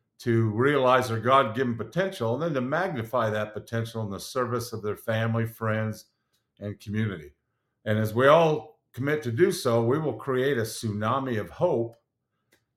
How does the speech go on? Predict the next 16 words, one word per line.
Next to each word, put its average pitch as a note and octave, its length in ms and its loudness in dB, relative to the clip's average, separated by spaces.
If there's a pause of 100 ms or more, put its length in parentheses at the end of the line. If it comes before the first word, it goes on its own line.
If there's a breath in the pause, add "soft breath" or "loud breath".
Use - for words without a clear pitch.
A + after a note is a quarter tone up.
uh, G#2 340 -2
and G#2+ 80 -4
be A#2+ 100 0
responsible A2+ 680 0
for A2 180 -8
doing G#2+ 180 0
some F#2 220 -12
good F#2+ 200 -4
in E2 100 -10
this D#2 200 -12
world. D2 260 -16 (920)
Speaking D#3+ 540 -2
of A2 240 -2
doing A#2 240 2
some G2+ 220 -6
good, G#2 340 0